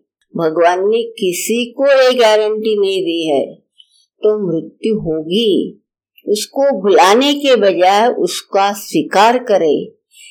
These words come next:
इस ज्ञान को अपनी बुद्धि में रखें कि मृत्यु कभी भी आ सकती है। ये ज्ञान रखेंगे तो मृत्यु से भयभीत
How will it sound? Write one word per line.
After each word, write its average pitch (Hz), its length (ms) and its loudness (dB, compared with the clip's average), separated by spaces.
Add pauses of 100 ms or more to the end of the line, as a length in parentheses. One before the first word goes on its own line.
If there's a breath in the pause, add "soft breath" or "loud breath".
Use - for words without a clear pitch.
(160 loud breath)
इस 262 260 -2 (120)
ज्ञान 202 400 4
को 262 300 -2
अपनी 226 520 -2
बुद्धि 170 480 0
में 269 220 2
रखें 185 500 2
कि 208 240 -6
मृत्यु 165 480 -4 (180)
कभी 180 380 0
भी 226 200 0
आ 185 220 2
सकती - 500 -6 (120)
है। 110 80 0 (840 soft breath)
ये 190 380 -2
ज्ञान 170 360 2
रखेंगे 180 800 0 (520)
तो 185 540 -2
मृत्यु 165 460 -2
से 233 220 -2
भयभीत 170 640 0